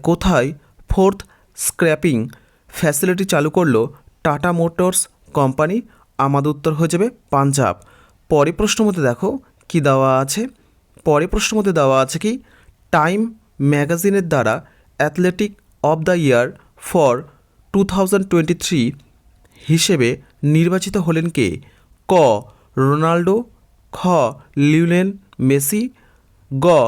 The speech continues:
নীরাজ চোপড়া, নাকি ঘ বিরাট কোহলি? তাহলে আমাদের সঠিক উত্তরটি এর মধ্যে হবে খ লিওনেল মেসি। পরে প্রশ্ন মতে দেখো কি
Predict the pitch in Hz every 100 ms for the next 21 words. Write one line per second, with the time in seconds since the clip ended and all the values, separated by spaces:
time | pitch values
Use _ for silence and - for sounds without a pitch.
0 | 139 - 135 143 147 170 - _ _ _
1 | - 151 143 165 202 247 _ - 127 139
2 | 143 127 120 175 147 123 - _ 123 123
3 | 156 170 175 - 143 147 110 - - _
4 | _ - 156 175 202 - 139 139 151 127
5 | 104 156 _ _ - - - 180 143 196
6 | 196 196 190 190 120 107 - _ _ -
7 | 156 156 156 151 143 135 165 285 _ _
8 | _ _ _ _ _ - - 185 147 92
9 | - - _ _ _ _ _ _ _ _
10 | 143 151 185 202 208 - 147 151 127 165
11 | 190 _ _ - 135 143 139 107 85 -
12 | _ _ _ _ - 143 156 202 220 220
13 | 202 156 120 - 202 285 _ _ - 170